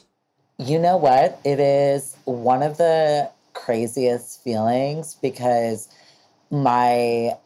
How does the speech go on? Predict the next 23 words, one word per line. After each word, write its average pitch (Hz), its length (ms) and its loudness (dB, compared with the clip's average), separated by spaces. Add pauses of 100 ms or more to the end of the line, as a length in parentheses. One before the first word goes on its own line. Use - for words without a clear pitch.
(140)
never-ending 131 800 2
dysphoria 127 1000 2
of, 117 160 -2
like, 117 300 0 (260)
seeing 135 540 -4
myself, 127 800 2
like, 123 380 0 (720)
moving, 151 960 0
talking, 143 1000 -2 (120)
like, 135 300 0
just - 200 -10
my 143 160 2
voice, 120 680 0
you 131 60 -4
know, 123 160 2
it's, 120 240 -4 (240)
it's 123 180 -6
definitely 131 520 0
a 127 80 0
bit 123 300 -4
daunting. 139 520 -4
But 120 460 -2
after 123 960 0